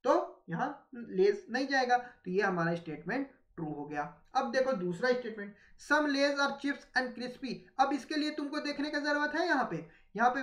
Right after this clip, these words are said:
diagram तुमको देखने की जरूरत भी है यहाँ पे इतना explain करने के बाद।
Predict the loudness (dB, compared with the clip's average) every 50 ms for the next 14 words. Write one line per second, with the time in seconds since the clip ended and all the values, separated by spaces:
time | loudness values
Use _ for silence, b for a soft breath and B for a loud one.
0 | -4 4 4 4 4 6 4 4 4 4 2 -2 -4 -4 -2 -2 0 0 -2 -2
1 | -2 -2 0 2 2 2 2 0 0 0 -2 -2 2 6 6 8 8 10 8 8
2 | 8 6 2 2 2 -4 -4 -4 -6 -4 -4 -4 -2 -2 -2 0 0 -2 -2 0
3 | 0 0 -2 -2 -6